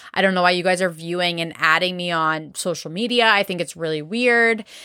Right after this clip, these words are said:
And she's like, "I had no idea that, like, she was, um, looking at your stuff and blah, blah, blah, blah." And I'm like,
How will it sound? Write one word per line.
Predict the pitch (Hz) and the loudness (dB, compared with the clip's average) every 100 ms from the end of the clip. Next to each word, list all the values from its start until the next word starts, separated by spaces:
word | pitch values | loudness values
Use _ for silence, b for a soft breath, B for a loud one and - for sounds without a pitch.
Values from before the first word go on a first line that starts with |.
| B | B
And | 220 | -6
she's | 208 233 | -2 0
like, | 247 | 2
"I | 277 | 2
had | 311 294 262 | 4 2 2
no | 285 | 2
idea | 277 269 233 269 277 | 4 2 0 0 2
that, | 247 247 - | 2 2 0
like, | 226 233 220 190 | 0 2 2 -2
she | - 240 | -4 0
was, | 240 226 | 0 0
um, | 220 214 220 | 0 0 0
looking | 220 226 240 | -4 -4 -4
at | 202 | -2
your | 214 | -4
stuff | 202 - 226 220 196 | -4 2 2 2 -2
and | 196 | -2
blah, | 214 | 0
blah, | 214 208 | 0 -4
blah, | |
blah." | 196 226 196 | 0 4 4
And | 196 | 2
I'm | 202 | -2
like, | 202 | -4